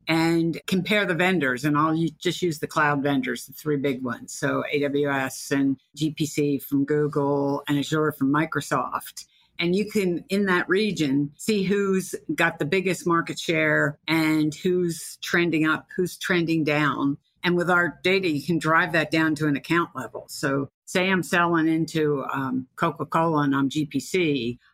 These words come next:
I can see whether they're trending up with A W S or they're starting to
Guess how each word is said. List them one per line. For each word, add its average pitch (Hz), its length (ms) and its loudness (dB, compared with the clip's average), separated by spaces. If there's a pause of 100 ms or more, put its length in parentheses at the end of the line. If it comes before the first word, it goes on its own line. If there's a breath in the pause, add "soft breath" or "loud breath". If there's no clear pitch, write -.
I 170 100 4
can 185 160 0
see 175 340 0
whether 151 400 2
they're 147 540 0
trending 160 400 0
up 165 340 2
with 156 300 -2
A 170 140 -2
W 156 360 2
S 226 360 0
or 165 180 -2
they're 156 260 0
starting 160 840 0
to 151 420 0